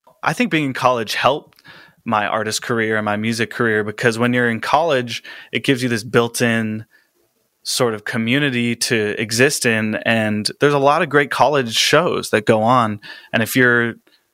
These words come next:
you know, the coolest artist on campus, you're gonna open for some artists that you probably didn't, you know, <laughs> deserve to open for. And I, I saw that going on. It was right when, like, MySpace music was going down and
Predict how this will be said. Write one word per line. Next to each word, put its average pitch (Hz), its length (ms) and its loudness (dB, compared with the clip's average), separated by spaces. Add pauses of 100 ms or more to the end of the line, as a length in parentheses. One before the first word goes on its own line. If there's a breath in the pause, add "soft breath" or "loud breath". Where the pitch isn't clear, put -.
(460)
you 135 80 -4
know, 107 160 -4
the 107 160 -6 (180)
coolest 131 480 -2
artist 120 320 0
on 110 140 -2
campus, 143 580 -2
you're 120 120 0
gonna 120 340 0
open 113 560 -2 (200)
for 127 200 -2
some 110 180 -6
artists 120 340 0
that 117 100 -2
you 113 80 -8
probably 156 400 0
didn't, 131 420 -4 (600 loud breath)
you 135 120 0
know, 104 300 -6 (140)
<laughs> - 160 -10
deserve 135 400 0
to 123 100 4
open 117 340 -2
for. 104 300 -2 (320 loud breath)
And 123 120 2
I, 127 360 0
I 131 100 0
saw 139 240 2
that 143 140 -2
going 135 260 0
on. 139 220 2
It 117 60 -2
was 113 120 -2
right 123 260 2
when, 120 240 0
like, 107 200 -2
MySpace 113 500 0
music 120 320 0
was 113 140 -4
going 117 300 0
down 117 280 2
and 104 200 -6